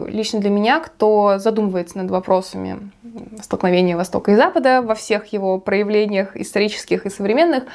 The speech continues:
для меня этот роман был важен, и я продолжаю возвращаться к нему в собственных размышлениях. Следующий роман —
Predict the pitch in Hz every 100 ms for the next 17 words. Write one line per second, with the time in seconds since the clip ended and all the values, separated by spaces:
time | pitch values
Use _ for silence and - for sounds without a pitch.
0 | - 208 214 214 269 240 202 196 202 208
1 | 190 180 190 208 262 285 240 - 196 214
2 | 233 208 196 190 202 208 185 - 214 -
3 | - 196 190 190 190 - - _ - 202
4 | 196 190 190 185 185 - - - - _
5 | _ - _ - 320 359 339 330 302 285
6 | 277 269